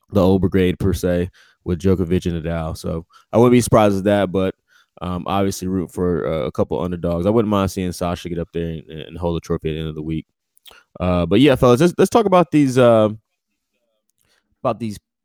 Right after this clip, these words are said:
these bets though. Um, Jeremy, you were down four hundred ninety-seven dollars for the week. You ended up even for the season, so, you know, no, no gain, no loss. Jared,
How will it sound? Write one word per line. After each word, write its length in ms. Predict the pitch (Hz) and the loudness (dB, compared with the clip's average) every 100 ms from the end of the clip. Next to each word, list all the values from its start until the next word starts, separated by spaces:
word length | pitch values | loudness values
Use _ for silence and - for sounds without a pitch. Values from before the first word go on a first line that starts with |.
| - | -6
these 200 | 117 98 | -6 -6
bets 420 | 87 117 143 - | 0 2 2 -2
though. 480 | 92 87 80 50 98 _ _ | -12 -10 -8 -12 -16 _ _
Um, 560 | - 107 104 98 90 90 _ _ _ _ _ _ - _ _ _ | -6 -2 -2 -2 -6 -10 _ _ _ _ _ _ -20 _ _ _
Jeremy, 360 | 101 123 123 120 | 0 0 0 -2
you 260 | 120 147 | 2 2
were 640 | 143 131 123 120 117 117 - _ _ 104 | 4 4 4 4 2 0 -6 _ _ -14
down 760 | 87 113 120 127 120 117 117 113 _ _ _ _ _ _ - | -4 -2 0 -2 -2 -4 -6 -12 _ _ _ _ _ _ -4
four 140 | 120 | -2
hundred 160 | 120 107 | 0 -2
ninety-seven 440 | 104 104 107 92 | -4 -4 -4 -4
dollars 360 | 95 101 104 - | -2 0 -2 -4
for 100 | 92 | -8
the 80 | |
week. 540 | 87 113 117 113 - _ _ _ _ _ | -6 -4 -2 -4 -6 _ _ _ _ _
You 100 | - | 0
ended 140 | 127 135 | 4 4
up 120 | - | 2
even 220 | 120 113 | -2 0
for 100 | 113 | -2
the 100 | 98 | -4
season, 360 | - 98 85 82 | -2 -4 -4 -6
so, 380 | 85 85 87 95 | -6 -4 -6 -10
you 140 | 85 | -10
know, 160 | 82 82 | -10 -6
no, 260 | 92 98 - | -4 -4 -4
no 140 | 110 | -4
gain, 240 | 101 101 | -2 -2
no 100 | 98 | 0
loss. 440 | 95 87 87 85 - _ _ _ _ - | 0 0 -2 -4 -12 _ _ _ _ -2
Jared, 340 | 104 110 107 | 2 4 4